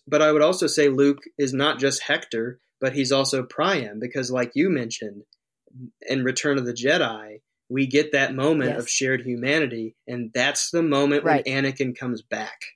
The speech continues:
Speaker 1: to life. He is resurrected.
Speaker 2: Well, that's why
Speaker 1: It gives me
Speaker 2: that's
Speaker 1: chills
Speaker 2: why I
Speaker 1: just
Speaker 2: was
Speaker 1: thinking about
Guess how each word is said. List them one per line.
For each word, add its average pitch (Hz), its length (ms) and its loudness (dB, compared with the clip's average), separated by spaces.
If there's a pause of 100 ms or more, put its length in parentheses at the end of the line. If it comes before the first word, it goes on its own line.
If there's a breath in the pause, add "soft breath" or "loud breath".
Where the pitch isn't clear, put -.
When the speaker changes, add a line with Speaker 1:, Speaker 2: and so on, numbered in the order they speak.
Speaker 1:
to 123 100 -8
life. 110 560 -10 (180)
He 143 160 4
is 123 120 0
resurrected. 120 680 -2
Speaker 2:
Well, 208 80 6
that's 233 240 4
why 247 140 4
Speaker 1:
It 220 40 2
gives 196 200 4
me 196 120 4
Speaker 2:
that's 185 120 0
Speaker 1:
chills 175 360 2
Speaker 2:
why 254 60 4
I 233 40 6
Speaker 1:
just 226 160 4
Speaker 2:
was 214 80 4
Speaker 1:
thinking 170 320 2
about 110 200 -10